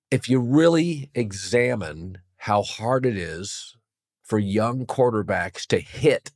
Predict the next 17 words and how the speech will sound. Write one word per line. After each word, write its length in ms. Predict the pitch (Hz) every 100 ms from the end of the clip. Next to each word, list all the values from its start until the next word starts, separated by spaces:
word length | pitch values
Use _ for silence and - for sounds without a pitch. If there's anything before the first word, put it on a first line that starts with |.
| -
in 160 | 107
this 240 | 110 104 95
league, 400 | 107 85 69 -
Green 240 | 120 147
Bay 180 | 135 131
offers 440 | 110 113 110 101 -
a 80 |
lot 640 | 95 90 98 113 82 - - _ _
that 140 | 110 107
other 260 | 120 127 120
teams 480 | - 120 110 104 -
don't. 360 | 143 135 - - _ -
They 120 | 107
don't 360 | 104 123 131 123
have 180 | 123 98
an 100 | 92
impulsive, 640 | 78 - 85 - 82